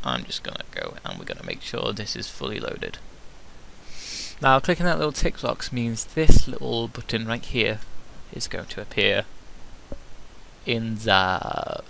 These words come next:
Facebooks, I guess. So once this video is fully loaded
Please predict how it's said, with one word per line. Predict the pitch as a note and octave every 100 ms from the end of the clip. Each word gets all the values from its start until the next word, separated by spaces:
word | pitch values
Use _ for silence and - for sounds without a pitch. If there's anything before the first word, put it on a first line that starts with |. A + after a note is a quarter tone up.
| -
Facebooks, | F#2 G#2 - - - - - - - -
I | -
guess. | G2 G#2+ - - - - - - - - - - -
So | - F3+
once | F3+ F3
this | F3 D#3+
video | - C3 A#2
is | A2+
fully | - A2+ A2 G#2+
loaded | G#2+ A2 A#2+